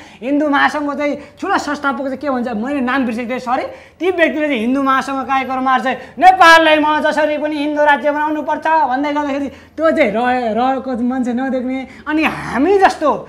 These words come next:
स्वतन्त्र एउटा अभियान, एउटा सिङ्गो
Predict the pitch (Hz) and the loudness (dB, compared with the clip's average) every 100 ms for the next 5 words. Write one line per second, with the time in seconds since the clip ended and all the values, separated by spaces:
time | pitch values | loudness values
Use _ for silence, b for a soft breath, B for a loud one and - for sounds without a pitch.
0 | B - 302 370 370 359 349 320 311 302 | B -6 -2 -2 -2 -4 -2 -2 -4 -6
1 | 254 190 220 285 359 392 302 - B B | -6 -6 -4 0 2 2 0 -6 B B
2 | 330 311 277 - 370 381 | -2 -2 -4 -6 -2 -2